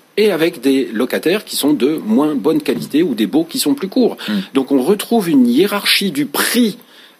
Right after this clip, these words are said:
Speaker 1: ou à l'acquisition qui est plus normale qu'avant covid. Voilà. Donc
Speaker 2: Et
Speaker 1: un
Speaker 2: les
Speaker 1: bien
Speaker 2: valeurs de
Speaker 1: plus
Speaker 2: part ?
Speaker 1: risqué rapporte plus, <laughs> mais, mais
Speaker 2: Et,
Speaker 1: un
Speaker 2: et,
Speaker 1: bien moins risqué rapporte un petit peu
Speaker 2: et
Speaker 1: moins.
Speaker 2: les valeurs de
Speaker 1: C'est
Speaker 2: part chez vous ?
Speaker 1: Euh, il y a vraiment, euh, quasiment aucune évolution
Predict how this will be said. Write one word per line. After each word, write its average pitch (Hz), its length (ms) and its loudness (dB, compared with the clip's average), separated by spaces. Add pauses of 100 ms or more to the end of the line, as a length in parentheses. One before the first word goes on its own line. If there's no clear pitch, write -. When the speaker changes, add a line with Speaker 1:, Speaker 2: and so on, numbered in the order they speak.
(120)
Speaker 1:
ou 135 320 2
à 131 80 -2
l'acquisition 131 720 0
qui 160 200 2
est 147 80 0 (180)
plus 254 240 4
normale 220 400 2
qu'avant 190 240 0
covid. 165 340 -2 (840)
Voilà. 139 200 -2 (140)
Donc 135 160 2
Speaker 2:
Et 139 60 4
Speaker 1:
un - 20 4
Speaker 2:
les 147 80 4
Speaker 1:
bien 147 80 2
Speaker 2:
valeurs 143 140 4
de 143 80 2
Speaker 1:
plus 127 60 0
Speaker 2:
part ? 151 120 2
Speaker 1:
risqué 185 300 0
rapporte 170 340 -4
plus, 247 400 0 (240)
<laughs> - 320 -14
mais, 190 100 -4 (540)
mais 143 260 4
Speaker 2:
Et, 139 60 -2
Speaker 1:
un 143 60 2
Speaker 2:
et, 139 100 2
Speaker 1:
bien 147 160 0
moins 147 160 2
risqué 135 300 0
rapporte 160 320 -4
un 135 80 2
petit 123 160 -4
peu - 80 0
Speaker 2:
et 117 40 2
Speaker 1:
moins. 117 100 2
Speaker 2:
les 113 40 2
valeurs 113 220 0
de 107 100 0
Speaker 1:
C'est 117 60 -4
Speaker 2:
part 117 160 -2
chez 117 120 -2
vous ? 120 200 -6 (560)
Speaker 1:
Euh, 113 240 -2
il 107 120 -6
y 117 60 0
a 107 60 -4
vraiment, 139 480 -2 (160)
euh, - 20 -14 (1500)
quasiment 170 360 2
aucune 151 280 0
évolution 143 640 2